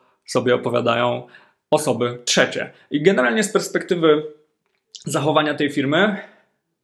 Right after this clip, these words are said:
pod niektórymi względami naprawdę sobie dobrze ogarnęli, bo, e, wiedząc, że jest sytuacja z trudnym petentem, to pojawiły się też dwie inne osoby, żeby wesprzeć, wcisnąć mi do ręki, em,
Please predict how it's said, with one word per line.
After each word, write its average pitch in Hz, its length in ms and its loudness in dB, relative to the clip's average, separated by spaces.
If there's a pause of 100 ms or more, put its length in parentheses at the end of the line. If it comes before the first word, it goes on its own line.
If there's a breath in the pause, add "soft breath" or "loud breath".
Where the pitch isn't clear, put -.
(220)
pod 190 180 2
niektórymi 185 400 0
względami 165 420 0
naprawdę 156 320 0
sobie 147 220 0
dobrze 143 260 2
ogarnęli, 143 560 4
bo, 131 480 4 (140)
e, 131 360 2
wiedząc, 147 440 2
że 131 200 4
jest - 380 -2
sytuacja 139 460 0
z - 240 -12
trudnym 170 360 0
petentem, 156 640 0 (420 loud breath)
to 135 380 2
pojawiły 131 360 4
się 131 140 -2
też 127 440 -2
dwie 131 160 2
inne 135 160 2
osoby, 127 340 2
żeby 123 200 -2
wesprzeć, 135 600 0 (360 loud breath)
wcisnąć 143 480 0
mi 139 80 0
do 135 120 4
ręki, 131 500 2
em, 123 1040 -6